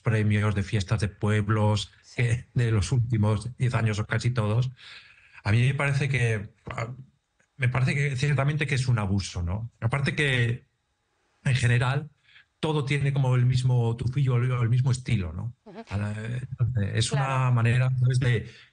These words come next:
Speaker 1: eh, democratizar o incluso bajar el, el nivel de, de, ¿sabes? O, o también, si quisiéramos llamarlo, una manera, es una competencia desleal, ¿no?
Speaker 2: Claro.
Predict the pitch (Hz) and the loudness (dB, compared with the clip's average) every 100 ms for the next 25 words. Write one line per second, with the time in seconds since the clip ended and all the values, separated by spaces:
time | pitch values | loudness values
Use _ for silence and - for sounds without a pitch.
0 | - 131 123 123 - - 131 127 120 113 | -4 0 2 0 -6 -4 0 2 2 0
1 | 110 110 147 165 147 123 123 120 110 92 | 0 0 0 -2 0 0 0 0 -2 0
2 | 135 147 143 123 120 123 107 104 120 120 | 0 0 0 0 0 0 0 2 2 2
3 | 113 107 95 95 - _ _ _ _ _ | 2 0 -2 -6 -14 _ _ _ _ _
4 | _ 127 117 110 104 98 107 113 123 - | _ -2 0 0 -2 -6 -8 -12 -14 -10
5 | - 135 151 143 139 127 127 117 123 165 | -2 -2 -2 -8 -2 0 2 2 2 2
6 | - 127 - 127 123 123 120 139 135 120 | -2 -2 0 0 2 2 2 2 2 2
7 | 147 127 117 110 127 127 110 107 101 123 | 2 0 0 2 0 0 0 0 0 0
8 | 123 131 123 117 147 131 123 92 95 92 | 2 2 2 0 0 0 2 2 0 -2
9 | 82 85 107 196 165 | -4 -8 -6 -6 -6